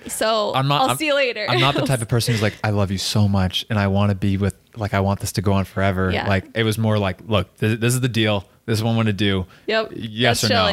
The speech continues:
Speaker 1: Shelly.
Speaker 2: You wanna be with me? Yes or no?"
Speaker 1: That's how you propose too.
Speaker 2: <laughs>
Speaker 1: Do you wanna do it or not? Okay.
Speaker 2: Yeah, I mean, it's been six years. Yes or no, maybe. Let's do
Speaker 1: Yeah.
Speaker 2: this. No. So yeah. So I,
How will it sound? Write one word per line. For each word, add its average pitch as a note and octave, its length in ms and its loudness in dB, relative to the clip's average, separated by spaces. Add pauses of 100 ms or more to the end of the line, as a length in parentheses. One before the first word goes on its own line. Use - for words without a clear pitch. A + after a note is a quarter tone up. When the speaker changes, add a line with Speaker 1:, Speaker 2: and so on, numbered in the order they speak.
Speaker 1:
Shelly. - 180 -2
Speaker 2:
You A#2 60 2
wanna A#2 140 2
be A#2 100 0
with A2+ 140 0
me? A#2 80 -4
Yes G#2 220 0
or G#2 40 -2
no?" G2 60 0
Speaker 1:
That's F2+ 180 0
how E4 60 0
you D#4+ 80 0
propose A#3 440 -2
too. - 180 -2
Speaker 2:
<laughs> - 500 -2
Speaker 1:
Do - 80 -2
you B3+ 60 -4
wanna D4 180 0
do D#4+ 100 2
it D#4 140 2
or - 20 -8
not? B3+ 380 0
Okay. C4 460 0 (100)
Speaker 2:
Yeah, E4 240 -2
I F#2+ 60 -6
mean, G#2+ 80 0
it's G#2 100 0
been G#2+ 140 -2
six - 260 -2
years. A2 380 0
Yes G#2 240 -2
or - 20 2
no, F#2+ 140 0
maybe. F2+ 180 -4
Let's F#2+ 160 -2
do G2 120 -2
Speaker 1:
Yeah. F2+ 160 0
Speaker 2:
this. - 120 -8 (160)
No. A2+ 240 0
So - 160 -2
yeah. B2 220 2
So B2+ 220 -2
I, B2 260 0